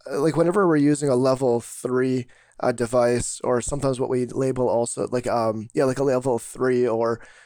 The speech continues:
sometimes it's also labeled as a, you know, out of center sleep testing or sleep test.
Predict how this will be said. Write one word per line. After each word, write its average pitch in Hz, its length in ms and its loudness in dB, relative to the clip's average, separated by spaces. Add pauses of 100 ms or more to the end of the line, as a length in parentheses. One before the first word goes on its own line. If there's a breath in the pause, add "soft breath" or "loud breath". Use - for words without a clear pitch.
sometimes 135 340 -2
it's 120 140 -4
also 131 200 -2
labeled 123 380 0
as 110 200 0
a, 117 140 -2
you 131 120 -4
know, 113 160 -2
out 127 160 0
of 120 100 -2
center 117 380 -4
sleep - 380 -8
testing 123 500 -4 (760)
or 135 140 0
sleep - 380 -8
test. - 480 -2